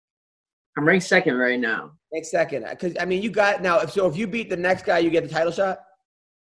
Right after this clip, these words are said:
Speaker 1: Y-, uh, I mean, I'm not promising anything, but I think that that's what they're, uh,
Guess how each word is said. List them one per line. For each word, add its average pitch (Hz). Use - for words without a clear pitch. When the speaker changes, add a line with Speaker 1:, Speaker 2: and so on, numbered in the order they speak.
Speaker 1:
Y-, 139
uh, 254
I 214
mean, 226
I'm 185
not 175
promising 156
anything, 151
but 147
I 139
think 151
that 143
that's 139
what 143
they're, 135
uh, 123